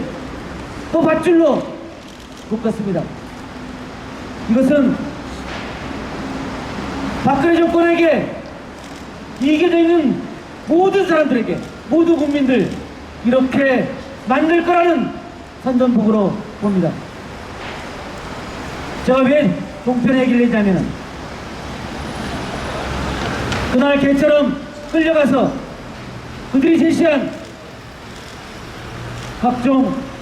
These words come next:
사진들은 모 종편에 서스케한 사진을 저에게 보내줬습니다. 이것은 무엇을 의미-, 의미합니까?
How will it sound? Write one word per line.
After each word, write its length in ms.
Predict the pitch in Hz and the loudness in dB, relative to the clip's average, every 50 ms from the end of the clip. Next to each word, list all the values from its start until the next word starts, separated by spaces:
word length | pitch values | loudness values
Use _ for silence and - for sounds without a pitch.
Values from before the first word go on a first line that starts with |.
| - - - - - - | -14 -14 -14 -8 -4 0
사진들은 580 | 247 233 269 254 247 247 240 240 220 180 - - - - - - - - - - - - - - - - - - - - - - - - - - - - - - - - - - - - - - | 0 4 4 6 6 6 6 6 4 4 2 0 -2 -6 -8 -10 -10 -10 -10 -10 -12 -12 -10 -10 -10 -10 -10 -10 -10 -10 -8 -8 -8 -8 -8 -8 -8 -8 -8 -8 -8 -8 -6 -6 -6 -4 -2 2
모 180 | 240 294 302 285 | 4 4 6 6
종편에 680 | 302 294 285 294 - - 311 311 311 294 254 175 - - - - - - - - - - - - - - - - - | 6 6 6 4 4 6 6 6 6 4 4 2 0 -4 -8 -12 -12 -14 -14 -14 -16 -16 -16 -16 -16 -14 -12 -2 2
서스케한 460 | 302 285 247 269 285 320 302 294 277 | 2 4 4 4 4 4 4 4 4
사진을 460 | 220 269 262 269 262 254 240 208 165 - - - - - | 4 4 4 4 4 4 4 4 2 0 -4 -8 -4 0
저에게 220 | - 233 233 214 220 | 2 4 6 6 6
보내줬습니다. 560 | 190 208 202 196 180 170 - - - - - - - - - - - - - - - - - - - - - - - - - - - - - - - - - - - - - - - | 6 6 6 6 4 4 2 -2 -6 -8 -10 -10 -12 -12 -14 -14 -14 -14 -12 -12 -12 -12 -12 -12 -14 -14 -14 -14 -12 -12 -12 -12 -12 -12 -12 -12 -12 -12 -12 -12 -12 -12 -4 0 2
이것은 280 | 226 247 240 262 247 220 | 4 6 6 6 6 6
무엇을 280 | 233 254 254 254 277 | 6 6 6 6 6
의미-, 180 | 277 247 - 262 | 4 4 4 4
의미합니까? 720 | 247 214 220 240 247 262 254 240 226 - - 208 170 - | 2 4 4 6 6 6 6 4 4 2 0 0 -2 -2